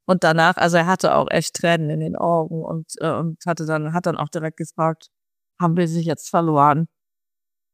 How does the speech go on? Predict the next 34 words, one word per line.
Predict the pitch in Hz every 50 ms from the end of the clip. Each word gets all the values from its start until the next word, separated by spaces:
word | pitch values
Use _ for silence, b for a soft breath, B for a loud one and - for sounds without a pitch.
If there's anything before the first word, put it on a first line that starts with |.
| _ -
Und | 190 185 175 -
dann | 180 170 160 160
habe | 156 156
ich | 156
gesagt, | 165 156 - 170 160 160 _ -
„Nee, | 185 180 180 170 170 160 151 - - - - _ -
definitiv | - 190 175 - 185 180 175 170 - - 170 165 160 -
nicht. | 180 170 160 - - 151 - - - - - _ _ _ _ _ _ -
Nee, | 175 170 175 160 151 - _ _ _ _ -
mm, | - 180 -
mm. | - 160 160 160 156 _ _ -
Ich, | 190 175 - -
das | - 196 190 -
Thema | _ - 202 175 170 160 139
ist | - 170 -
für | - 170 151
mich | 151 147 160 - 156
noch | 156 156
nicht | 160 151 170 - - 170
durch.“ | 160 160 165 175 175 -
Und | 147 156 - _ _ -
also | - 180 180 180
das | 170 175 - -
war | 180 175 190 196
von | - 196 180 -
vornherein | - 185 180 180 180 175 170 165 160 160 156 165 165
klar, | - 202 185 185 190 208 196 _ _ _ _ _ _ _ _ _ _ -
dass | 202 185 180
ich | 208 185 -
da | - 185 175 185
nicht | 185 185 - - -
aussteige, | - 170 190 190 - - - 185 180 180 180 175 185 170
weil, | 175 170 165 165 170 160 - -
ähm, | 170 170 170 170 170 170 170 175 170